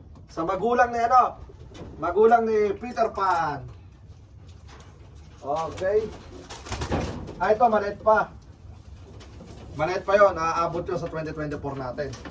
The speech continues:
So, tara, let's go. <laughs> Ito naman, sa ating, ah, kay Bunso naman, magulang ni Bunso, Stitch. Ah, yun, naaabot pa siguro to.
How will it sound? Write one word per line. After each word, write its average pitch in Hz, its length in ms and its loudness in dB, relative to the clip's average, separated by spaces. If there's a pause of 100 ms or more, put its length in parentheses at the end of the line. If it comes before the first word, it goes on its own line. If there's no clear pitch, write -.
(1300)
So, 127 240 -2
tara, 160 240 0
let's - 240 0
go. 196 240 6
<laughs> 196 40 2 (1400)
Ito - 160 -4
naman, 214 480 6 (480)
sa 185 240 8
ating, 196 160 2
ah, 180 400 6 (1900)
kay 156 160 0
Bunso 185 360 8
naman, 220 360 4
magulang 185 360 4
ni 190 80 -2
Bunso, 202 280 0
Stitch. 226 400 -4 (1120)
Ah, 170 400 4 (640)
yun, 190 160 2
naaabot 170 480 2
pa 170 120 0
siguro 170 400 -2
to. 202 200 -2